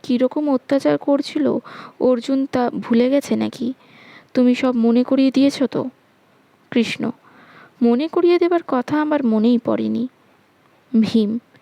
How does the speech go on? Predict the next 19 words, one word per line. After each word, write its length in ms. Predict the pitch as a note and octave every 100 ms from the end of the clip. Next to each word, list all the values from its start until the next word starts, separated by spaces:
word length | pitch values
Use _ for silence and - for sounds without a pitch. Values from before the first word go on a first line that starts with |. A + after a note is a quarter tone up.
| _ _ _ _ _ _ C4
"বলো 360 | B3 C#4+ D#4+
কি 140 | - E4
হে 160 | E4+
মধুসূদন, 680 | D#4+ B3+ A3 - - A3 A#3+ - _ _ _ _ _ _ _ -
ছেলেবেলায় 640 | - A#3 A3+ A#3 A#3+ C#4+
আমাকে 320 | C#4 C#4 C#4
বিষ 340 | A#3+ B3+ C4 -
খাইয়ে 360 | - C#4+ C#4+
গঙ্গায় 400 | C4+ B3+ B3 C#4
ফেলে 340 | C4+ - B3 C4+
দিয়েছিল, 920 | C#4+ C#4+ C#4+ D4 - - - D#4+ D4+ G4 _ _ _ _ _ -
জাদুগৃহে 840 | A#3 C4 B3 C#4 B3+ A#3 B3+ C4 D4+
আমাদের 400 | C4+ C4 C4 C4
সকলকে 480 | C4+ B3+ C4+ C4+
পুড়িয়ে 340 | C4+ - A#3+ C4
মারার 240 | C4 C4+ -
চেষ্টা 340 | - A#3 - D4
করেছিল, 460 | D4 D4+ - D4+ E4+ _ - - - - _
এসব 240 | - B3